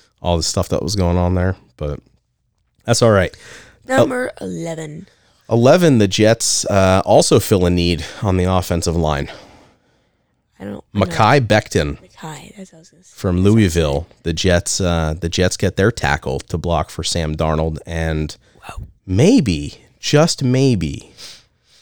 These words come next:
Speaker 1: a stud tackle like Mekhi Becton can get Le'Veon Bell back to his old self.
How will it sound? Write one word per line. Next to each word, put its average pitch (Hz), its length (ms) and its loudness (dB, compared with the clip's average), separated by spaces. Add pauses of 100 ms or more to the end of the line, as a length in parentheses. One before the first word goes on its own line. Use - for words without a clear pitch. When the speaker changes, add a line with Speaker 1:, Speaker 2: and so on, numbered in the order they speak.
(260)
Speaker 1:
a 90 100 -6
stud 120 540 2 (480)
tackle - 600 -4
like 87 240 -2
Mekhi 85 440 -4
Becton 78 480 -4 (320)
can 80 200 -8
get 82 180 -4
Le'Veon 90 520 0
Bell 87 200 2
back 92 280 2
to 101 100 -2
his 87 160 0
old 92 180 0
self. - 480 -2